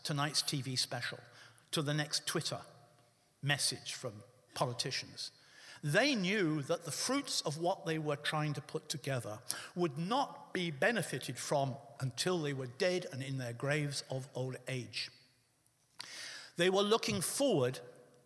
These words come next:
as our politicians used to look forward in the age when we prepared for the future, not for the six P M news. Interestingly, Winston Churchill, a man I, who's not my greatest hero,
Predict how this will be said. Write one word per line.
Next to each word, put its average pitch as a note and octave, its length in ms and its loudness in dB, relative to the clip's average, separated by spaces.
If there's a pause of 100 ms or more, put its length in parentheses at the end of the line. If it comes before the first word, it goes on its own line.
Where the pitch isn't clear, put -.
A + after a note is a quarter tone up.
(120)
as E3+ 160 2
our D#3+ 140 2
politicians E3+ 920 -2 (200)
used C4 260 -4
to C3+ 60 -6
look A2+ 180 -8
forward A2+ 400 -12 (680)
in C#3+ 120 0
the C#3+ 180 -2
age C#3+ 460 0
when C#3 120 -2
we C3+ 80 -2
prepared A#2+ 640 -4
for - 180 -12
the A#2 80 -10
future, A#2+ 400 -8 (760)
not D3+ 460 2
for C3 80 -2
the B2+ 120 -2
six - 260 0
P - 180 -4
M G#2+ 220 -4
news. A2+ 420 -4 (1300)
Interestingly, C3+ 840 2 (720)
Winston A3+ 440 2
Churchill, C#3 500 2
a C#3 40 6
man E3+ 240 4
I, E3+ 160 4
who's E3 260 0
not G3 220 2
my C3 140 4
greatest - 460 2
hero, B2+ 340 2